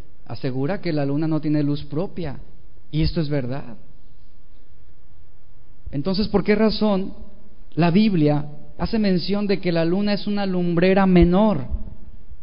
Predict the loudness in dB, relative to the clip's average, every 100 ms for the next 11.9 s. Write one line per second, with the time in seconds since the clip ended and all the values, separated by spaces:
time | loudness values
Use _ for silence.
0 | -6 -4 -4 0 0 4 6 8 6 6
1 | 6 6 6 8 6 6 6 6 6 6
2 | 6 6 8 6 4 2 -2 -4 -6 -6
3 | -6 -6 -6 -4 0 4 6 6 4 4
4 | 2 2 2 2 0 -2 0 -2 -2 -6
5 | -6 -6 -6 -6 -6 -4 -2 0 2 4
6 | 2 2 0 2 2 4 6 6 8 6
7 | 6 0 -6 0 6 6 6 8 10 8
8 | 6 -2 -6 -6 -6 2 4 8 10 10
9 | 10 4 4 2 -2 2 2 2 0 -2
10 | 0 2 4 4 4 2 -2 4 8 10
11 | 10 8 8 4 0 -4 -4 -6 -6